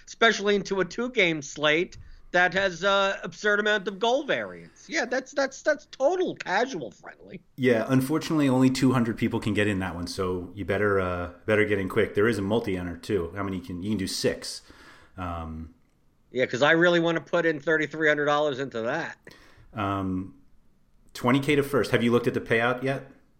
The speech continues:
Speaker 1: I'm assu-, I'm assuming eighth place is forty bucks.
Speaker 2: What do you think it actually is? It's
Speaker 1: Uh,
Speaker 2: twenty K
Speaker 1: um,
Speaker 2: to first. Hundred thousand.
Speaker 1: twenty K to first, and, and what, what, what, what place do I, do I need to guess?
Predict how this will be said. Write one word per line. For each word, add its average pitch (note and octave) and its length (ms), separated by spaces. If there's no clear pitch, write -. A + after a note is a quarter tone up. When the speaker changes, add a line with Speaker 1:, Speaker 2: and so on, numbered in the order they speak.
Speaker 1:
I'm D#3+ 140
assu-, G#3 340
I'm G3+ 120
assuming A3 580
eighth F3+ 240
place E3 300
is C#3 340
forty C#3 240
bucks. - 440
Speaker 2:
What B2 100
do D#3 80
you D3 60
think C3+ 160
it A2+ 80
actually D#2 400
is? - 320
It's B2+ 220
Speaker 1:
Uh, B2 80
Speaker 2:
twenty C3 320
K A2+ 120
Speaker 1:
um, G#2 40
Speaker 2:
to F#2+ 60
first. - 500
Hundred G#2+ 220
thousand. D#3+ 140
Speaker 1:
twenty E3+ 120
K F3 60
to E3 80
first, D#3 260
and, D3 140
and D3 240
what, D#3 200
what, D3+ 360
what, D3+ 220
what D#3+ 140
place F3+ 360
do F3 160
I, F3 160
do D#3+ 180
I E3+ 40
need E3+ 180
to F3 80
guess? F3+ 460